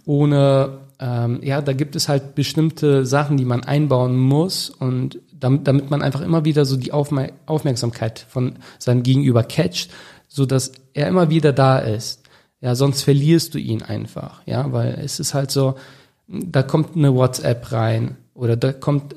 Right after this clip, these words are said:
äh, von, von Facebook, vom Messenger eine Nachricht rein, eine E-Mail rein. Ähm, äh,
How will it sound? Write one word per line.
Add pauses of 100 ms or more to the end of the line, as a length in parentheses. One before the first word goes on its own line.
äh,
von,
von
Facebook,
vom
Messenger
eine
Nachricht
rein,
eine
E-Mail
rein. (680)
Ähm,
äh,